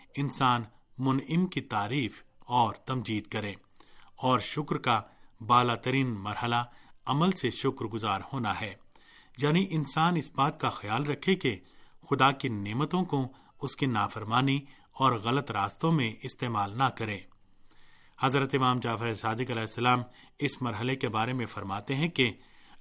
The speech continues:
عملی طور پر شکر گزاری حرام کاموں سے دوری اختیار کرنا ہے۔ علم اخلاق کے ماہرین کہتے ہیں کہ عملی شکر یہ ہے کہ ہم صحیح طور پر یہ غور و فکر کریں کہ خدا نے یہ نعمتیں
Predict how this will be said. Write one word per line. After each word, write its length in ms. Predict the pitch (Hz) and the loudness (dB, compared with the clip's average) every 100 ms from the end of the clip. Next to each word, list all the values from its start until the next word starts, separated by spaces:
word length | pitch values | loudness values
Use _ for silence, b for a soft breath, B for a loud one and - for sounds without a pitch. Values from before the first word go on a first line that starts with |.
| - | -2
عملی 280 | 139 151 160 | 2 2 2
طور 260 | 151 175 | 4 4
پر 200 | 196 165 | 2 0
شکر 320 | 135 131 - | -2 -4 -4
گزاری 440 | 107 113 120 127 143 b b - 120 | -6 -4 0 0 0 b b -8 0
حرام 240 | 113 110 | 2 0
کاموں 340 | - 110 135 170 | 0 -2 0 0
سے 160 | 143 | -2
دوری 400 | 107 98 139 160 135 | -4 -2 0 0 -4
اختیار 380 | - 127 107 | -6 -2 -2
کرنا 380 | 101 - 120 104 98 | -2 -6 -4 -4 -4
ہے۔ 120 | 113 90 - - b b b b b - | -6 -10 -16 -20 b b b b b 0
علم 240 | 139 135 123 - | 2 4 0 -2
اخلاق 440 | - 123 120 120 | -6 2 4 4
کے 80 | 123 | -2
ماہرین 500 | 110 104 107 120 123 | -2 -4 -2 -4 -4
کہتے 360 | 113 92 - 127 | -6 -8 -6 -4
ہیں 120 | 156 | -2
کہ 240 | 160 110 - B B B B - | -2 -4 -4 B B B B -2
عملی 320 | 131 139 156 | 0 2 2
شکر 380 | 151 - 190 147 | 2 0 -2 -2
یہ 200 | 120 113 107 | -2 -2 -2
ہے 80 | 160 | -4
کہ 220 | 147 107 - b b - - | -4 -6 -8 b b -12 -6
ہم 100 | 120 - | -4 -2
صحیح 200 | 107 110 | -4 -4
طور 180 | 120 131 | 0 2
پر 240 | 160 123 107 b b - | 2 0 -2 b b -6
یہ 140 | 113 113 | -2 0
غور 200 | 107 110 | -2 -4
و 60 | |
فکر 340 | 104 151 147 139 | -4 -4 -4 -4
کریں 280 | 139 165 | 0 0
کہ 200 | 180 123 98 b b b - - | 2 0 -2 b b b -4 0
خدا 260 | 139 151 | 4 4
نے 100 | 196 | 4
یہ 200 | 185 139 | 4 2
نعمتیں 520 | 110 104 151 160 123 | 0 -2 -2 0 -2